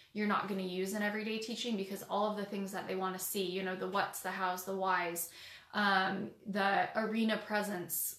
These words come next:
how you interact with your students, how you do volunteer management,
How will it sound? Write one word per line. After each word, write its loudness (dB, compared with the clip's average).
how 4
you 2
interact 2
with -6
your -4
students, -2
how -2
you 2
do 0
volunteer -2
management, -4